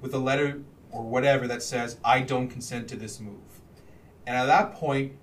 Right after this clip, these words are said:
you essentially only have thirty days from the move to get into court and get an order. Frankly, almost impossible to do so. So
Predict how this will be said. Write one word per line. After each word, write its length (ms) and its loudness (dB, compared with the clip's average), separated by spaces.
you 100 -8
essentially 560 0
only 140 -2
have 240 0
thirty 400 -4
days 580 -2
from 400 0
the 80 -2
move 580 -2
to 100 -6
get 360 -2
into 300 -6
court 480 -6
and 160 -4
get 160 2
an 120 0
order. 260 -6
Frankly, 720 0
almost 400 8
impossible 520 2
to 100 -10
do 180 -10
so. 260 -12
So 500 6